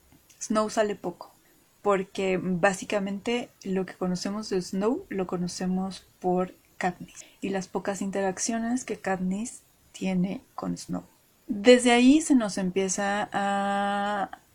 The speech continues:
desarrollar cierta idea de cómo es,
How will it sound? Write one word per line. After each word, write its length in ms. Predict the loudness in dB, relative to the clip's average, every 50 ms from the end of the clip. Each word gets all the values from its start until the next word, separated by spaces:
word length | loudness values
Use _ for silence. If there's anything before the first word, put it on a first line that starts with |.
| _ _ _ -4
desarrollar 880 | 0 0 0 0 0 -2 -2 0 2 2 2 2 2 2 0 -2 -4
cierta 960 | -8 -8 -8 -8 -6 -4 -2 -2 -2 -4 -6 -4 -2 0 0 2 0 0 -2 -4 -10 -14 -20 -20 _ _ _ _ -8 -6
idea 640 | -4 -4 -2 0 2 2 4 4 2 2 0 -2
de 180 | -2 -4 -6 -6
cómo 320 | -6 -6 -6 -4 -4 -4
es, 320 | -4 -4 -4 -6 -12 -20